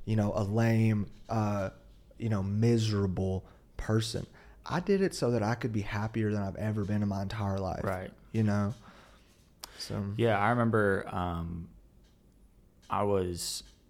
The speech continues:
Speaker 2: in a meeting and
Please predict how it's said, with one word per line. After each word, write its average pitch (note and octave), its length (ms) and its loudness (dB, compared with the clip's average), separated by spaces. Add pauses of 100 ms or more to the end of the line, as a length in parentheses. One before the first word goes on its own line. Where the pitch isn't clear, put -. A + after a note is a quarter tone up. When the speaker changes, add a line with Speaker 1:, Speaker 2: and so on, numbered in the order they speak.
(720)
Speaker 2:
in A#2 160 4
a G#2+ 40 6
meeting G2 500 4 (840)
and F2 640 -2